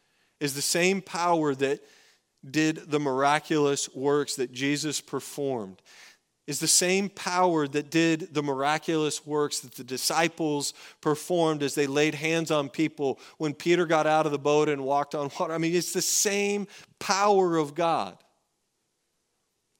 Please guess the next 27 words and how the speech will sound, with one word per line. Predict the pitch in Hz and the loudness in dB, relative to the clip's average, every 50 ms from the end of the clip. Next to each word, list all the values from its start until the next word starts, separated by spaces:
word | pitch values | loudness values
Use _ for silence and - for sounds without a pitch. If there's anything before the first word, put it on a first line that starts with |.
| _ _ _ _ _ - _ - | _ _ _ _ _ -20 _ -4
We're | 135 139 143 | -2 -2 0
getting | 139 160 165 165 160 151 | 2 2 2 2 2 2
ready | 147 147 147 147 143 | 2 2 2 0 -2
to | 135 - 147 131 131 131 131 | -2 -2 0 0 0 0 -2
go | 160 151 143 139 139 135 135 135 | -2 0 0 2 2 2 0 0
into | 143 147 147 156 151 - 151 143 | -2 -2 -4 -4 -4 -4 -4 -4
a | 131 120 | -2 -2
series | - - 147 143 139 139 139 131 123 120 117 - - - | -2 -2 -2 -2 -2 0 -2 -2 -2 -4 -4 -6 -6 -8
entitled, | - 131 123 - 135 131 127 127 123 120 123 - - - - - - _ _ _ - | -8 -10 -8 -6 -4 -4 -2 -4 -4 -6 -10 -18 -20 -20 -20 -20 -20 _ _ _ -10
uh, | 120 117 120 117 113 | -6 -4 -2 -2 -2
By | 117 135 139 143 | -2 -2 -2 0
My | 139 139 131 123 | 0 0 -2 -2
Spirit, | - - - - 160 151 143 135 127 | -2 -4 -4 -2 0 2 2 2 2
where | 139 131 135 | 0 -2 -2
we're | 135 131 | -2 -2
gonna | 139 135 123 | -4 -4 -4
take | - 156 143 | -4 -4 -4
a | 143 | -4
look | 139 139 156 170 160 - | -2 0 0 0 0 -2
at | 147 - | -4 -8
the | 139 | -8
revel-, | 127 123 147 160 175 180 175 156 185 - | -4 0 2 2 2 2 0 -4 -6 -6
relevance | - 135 143 160 185 196 180 151 123 117 104 95 90 - - - - - - - | -6 -2 2 2 4 4 4 2 0 -4 -8 -8 -10 -10 -10 -10 -12 -12 -14 -10
of | 123 | -6
the | 127 131 | -6 -4
Holy | 127 131 127 127 127 113 | -2 -2 -2 -2 -2 -2
Spirit | 104 - - - - 151 135 120 113 107 104 - - | -4 -6 -6 -4 -4 -2 -2 0 -2 -2 -4 -6 -12